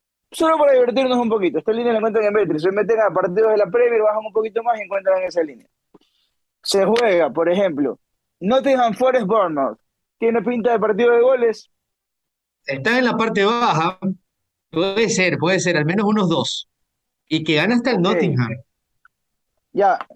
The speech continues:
Speaker 1: pero mira, estamos, voy a ir apuntando.
Speaker 2: Ah, con
Speaker 1: Tú
Speaker 2: dos
Speaker 1: dices dos
Speaker 2: goles.
Speaker 1: goles.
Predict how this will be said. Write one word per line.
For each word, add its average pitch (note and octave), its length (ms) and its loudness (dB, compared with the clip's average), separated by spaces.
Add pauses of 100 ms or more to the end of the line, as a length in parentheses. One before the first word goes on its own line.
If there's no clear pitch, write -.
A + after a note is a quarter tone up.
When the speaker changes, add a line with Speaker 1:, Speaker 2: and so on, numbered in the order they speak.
Speaker 1:
pero F3 160 0
mira, G#3 180 0
estamos, B3 420 -2 (560)
voy E3 420 -4
a C4+ 40 2
ir C#4+ 120 4
apuntando. G#3 540 0
Speaker 2:
Ah, - 20 0
con F3 100 -2
Speaker 1:
Tú F3 80 0
Speaker 2:
dos G3 120 2
Speaker 1:
dices F3 220 2
dos A#3+ 120 2
Speaker 2:
goles. A3+ 320 0
Speaker 1:
goles. F#3+ 100 -8